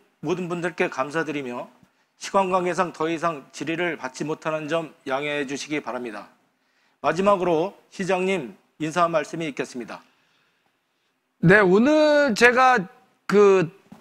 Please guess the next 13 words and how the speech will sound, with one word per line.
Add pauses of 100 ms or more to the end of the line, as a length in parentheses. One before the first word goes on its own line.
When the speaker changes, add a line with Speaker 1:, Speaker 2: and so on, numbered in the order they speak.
(160)
Speaker 2:
금반향의
고장, (1500)
그리고, (640)
어,
남한강이
유유히
흐르는데 (1300)
복화천과
양화천이 (140)
동시에
있는, (1120)
아, (100)
흥천면.